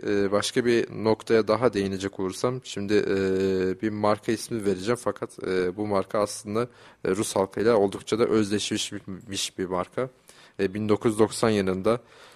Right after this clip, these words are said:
e, Saint Petersburg'da, yani şimdi eski adıyla Leningrad'da üretime başlayan bir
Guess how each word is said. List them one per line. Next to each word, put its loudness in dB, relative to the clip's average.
e, 2
Saint 2
Petersburg'da, 2
yani -2
şimdi -6
eski 2
adıyla 4
Leningrad'da 0
üretime 0
başlayan 0
bir -6